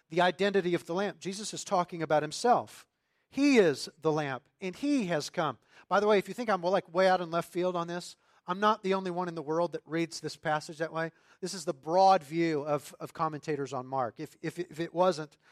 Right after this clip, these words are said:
I wouldn't be bringing it to you. I will never bring you an innovation on a text. Never. But this is the Lord Jesus. He's talking about himself. And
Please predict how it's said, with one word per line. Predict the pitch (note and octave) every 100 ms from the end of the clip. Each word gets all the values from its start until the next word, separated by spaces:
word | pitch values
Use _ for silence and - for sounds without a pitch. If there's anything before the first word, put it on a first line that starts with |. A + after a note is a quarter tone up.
| _
I | D#3
wouldn't | D#3 F3+
be | D#3+
bringing | C#3+ D#3+ C#3+
it | -
to | -
you. | C#3+ A#2 G2 _ _
I | -
will | D#3
never | E3+ G3 A3 G#3+
bring | F3+ F#3+
you | F3 D3+ C3+ - _ _
an | D#3+
innovation | E3+ F#3+ E3+ F3 E3 - C#3+
on | B2+
a | B2
text. | - A#2 - - - C3+
Never. | C#3+ B2+ G2 _ _ _ _ _ _ _ _ _ _ _ _ _ _ _ _ _ _ _ _ _ -
But | C3+
this | A#3 -
is | - G3+ G#3+ - G#3+ _
the | D#3+
Lord | F3+ F#3+ G3+ F#3+
Jesus. | C#3+ F#3 A#3+ G#3 - -
He's | D3+ C#3+
talking | F#3 F3 F3+
about | F3
himself. | F3 - G3 F#3+ A#2 - - _ _ _ _ _ _ _ _ _ _
And | D#3 D#3 D#3